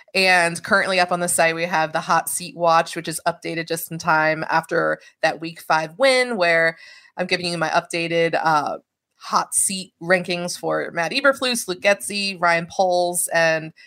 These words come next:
safe to say that everyone's went down a little bit after this win, and we'll see if the Bears can somehow manage to pull off a second straight win, and we'll start trending in, in, in the opposite direction, although I do not think Matt Eberflus makes it,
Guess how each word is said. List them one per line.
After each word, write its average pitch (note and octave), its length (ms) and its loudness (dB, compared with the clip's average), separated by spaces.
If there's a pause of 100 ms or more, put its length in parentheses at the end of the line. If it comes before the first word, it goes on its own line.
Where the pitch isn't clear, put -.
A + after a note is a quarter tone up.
safe A3+ 240 2
to G#3+ 80 -2
say F3 200 4
that E3 100 4
everyone's E3 840 0 (140)
went E3 320 -8
down A#3+ 320 4
a A#3 40 -2
little A3 180 -2
bit G#3 200 0
after F3 240 -2
this E3+ 240 -2
win, F3+ 200 4
and E3+ 100 -2
we'll E3 80 0
see G3 420 -4 (480)
if A#3 140 -2
the - 80 -4
Bears B3 280 2
can C4 100 0
somehow B3+ 260 4
manage B3 300 0
to A3+ 80 -10
pull A3+ 120 2
off A#3 140 4
a - 40 -8
second G#3+ 280 2
straight A#3+ 240 0
win, B3 240 2
and G3 380 0 (260)
we'll F3+ 140 -6
start F#3+ 240 0
trending G3+ 360 -4
in, F#3 440 -6 (180)
in, F#3 100 -2
in F3+ 340 -4
the F3 60 -2
opposite F3 400 -2
direction, G#3+ 480 0
although E3+ 280 2
I E3 80 0
do E3+ 100 -6
not F3 220 0
think F#3+ 180 -4
Matt F3 180 -6
Eberflus F3 540 -2
makes E3 260 -10
it, D#3+ 280 0